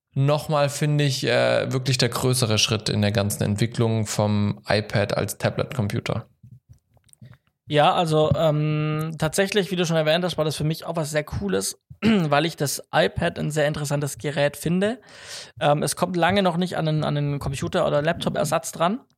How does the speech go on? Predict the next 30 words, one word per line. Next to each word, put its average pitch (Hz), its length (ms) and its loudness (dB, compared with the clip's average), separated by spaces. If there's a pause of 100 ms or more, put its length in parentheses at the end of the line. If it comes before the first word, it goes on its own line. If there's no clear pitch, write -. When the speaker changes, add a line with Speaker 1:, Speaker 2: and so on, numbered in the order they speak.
(240)
Speaker 2:
Auch 156 180 2
nicht 160 120 2
mit 151 140 0
dem, 151 80 -2
was 147 140 -2
sie 165 60 -6
jetzt 160 200 -2
gemacht 175 320 -4
haben. 170 140 -4
Da 143 120 -4 (420)
sind, 151 320 -4 (200)
fehlen 151 200 -2
einfach 143 200 -4
Dinge, 160 380 -4
so. 143 340 -6
<laughs> - 520 -4
Ähm, 147 380 2 (360)
aber 190 560 2
es 151 440 0
ist 170 180 -2
schon 180 580 0
eine 151 160 0
sehr 147 160 0
gute 151 300 -2
Alternative 147 680 -2
für 147 120 -4
manche 143 340 0
Arbeitsbereiche. 143 760 0
Speaker 1:
Mhm. 127 360 6
Speaker 2:
Ähm, 143 360 0